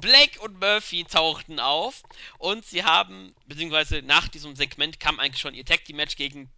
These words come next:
äh, T M sixty-one oder six one, je nachdem, wie, wie es halt, äh, N X T verkündet wird.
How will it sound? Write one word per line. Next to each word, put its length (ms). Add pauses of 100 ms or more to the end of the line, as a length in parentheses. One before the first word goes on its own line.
(140)
äh, 160
T 320
M 240
sixty-one 680
oder 180
six 300
one, 280
je 100
nachdem, 340
wie, 280
wie 80
es 140
halt, 160 (320)
äh, 220
N 100
X 140
T 120
verkündet 440
wird. 220